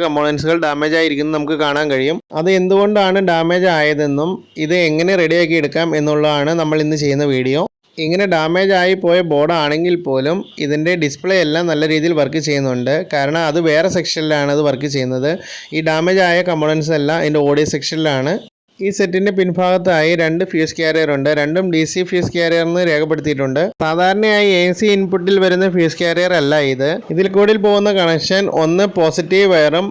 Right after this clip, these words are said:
രണ്ട് നെഗറ്റീവ് വയറുമാണ്. അതായത് പോസിറ്റീവ് കണക്ഷനും നെഗറ്റീവ് കണക്ഷനും സെപ്പറേറ്റ് സെപ്പറേറ്റ് ഫ്യൂസ് ഇട്ടിട്ടുണ്ട്. ആ വയറിംഗ് കണക്ഷൻ കണ്ടുപിടിക്കുന്നതിന്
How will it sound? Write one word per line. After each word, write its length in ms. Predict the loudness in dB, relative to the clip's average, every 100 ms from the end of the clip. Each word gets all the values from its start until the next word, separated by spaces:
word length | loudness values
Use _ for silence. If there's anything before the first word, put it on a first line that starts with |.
| -2 -2
രണ്ട് 240 | 0 0 2
നെഗറ്റീവ് 360 | 0 0 0 2
വയറുമാണ്. 540 | 4 2 2 0 0 0 0
അതായത് 300 | 2 2 2 0
പോസിറ്റീവ് 400 | -2 -2 -2 0 0
കണക്ഷനും 440 | 0 -2 -2 -2 0 0
നെഗറ്റീവ് 340 | 0 0 0
കണക്ഷനും 380 | 0 -2 -2 -4 -4
സെപ്പറേറ്റ് 460 | -4 0 -2 0 -4
സെപ്പറേറ്റ് 460 | -4 -2 -2 -2 -2 -4 -14 -10
ഫ്യൂസ് 320 | 0 2 2 0
ഇട്ടിട്ടുണ്ട്. 480 | 0 0 0 2 0 -2 -8 -4
ആ 20 | -2 2
വയറിംഗ് 400 | 2 2 2 0
കണക്ഷൻ 320 | 0 0 -2 0
കണ്ടുപിടിക്കുന്നതിന് 720 | 0 0 0 0 0 0